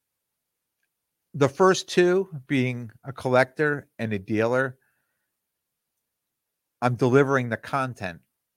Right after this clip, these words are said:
that I'm learning from those. Content, you know, real world situations, m-, uh, things that are happening to me in the hobby, things that I just observe in the hobby, or direct situations that happen.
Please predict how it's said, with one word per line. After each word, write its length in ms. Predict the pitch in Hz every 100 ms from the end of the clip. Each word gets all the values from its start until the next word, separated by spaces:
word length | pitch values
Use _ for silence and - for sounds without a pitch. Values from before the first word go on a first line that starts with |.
| _
that 100 | 123
I'm 140 | 110 110
learning 300 | 120 117 92
from 200 | 90 82
those. 440 | 76 - - - _ _ _ _ _ _ _
Content, 540 | - 120 117 127 113 - _ -
you 120 | 127
know, 120 | 107
real 360 | 104 117 139 127
world 320 | 123 123 117
situations, 840 | - - 117 110 104 - 78 - _ _ _ _
m-, 120 | 117 _ 123
uh, 80 | 113 - -
things 180 | 147 127
that 140 | 135
are 80 | 120
happening 520 | - 127 131 113 104
to 140 | - 117
me 80 |
in 80 | 107
the 80 | 95
hobby, 460 | 95 101 95 82 _ _ _
things 240 | 156 147 131
that 220 | 131 - _ _ -
I 140 | 120 127
just 240 | 131 -
observe 420 | 107 98 120 123
in 80 | 123
the 80 | 110
hobby, 460 | 120 117 117 123
or 480 | - 107 98 98 101 _
direct 340 | 120 101 107 -
situations 600 | 120 - 107 104 95 101
that 100 | 95
happen. 340 | 113 -